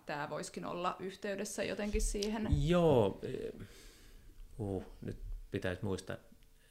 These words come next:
Speaker 2: detaljitasolla, että miten ne meidän tulokset meni, mutta siis Suomessa se ei ole ihan niin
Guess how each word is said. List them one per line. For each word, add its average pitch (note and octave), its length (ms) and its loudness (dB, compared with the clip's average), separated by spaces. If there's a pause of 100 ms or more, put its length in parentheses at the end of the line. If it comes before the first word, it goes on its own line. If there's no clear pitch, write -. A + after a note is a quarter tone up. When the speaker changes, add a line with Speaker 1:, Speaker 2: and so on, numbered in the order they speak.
(160)
Speaker 2:
detaljitasolla, A#2+ 880 0
että A#2+ 200 -6
miten A2 280 0
ne G2 60 2
meidän A2 480 -2
tulokset A2+ 400 -2
meni, G#2+ 200 2
mutta G2+ 200 -4
siis G#2 200 -2
Suomessa B2+ 320 0
se A#2+ 100 2
ei A#2+ 160 6
ole A#2 100 6
ihan A#2 200 4
niin G#2+ 260 2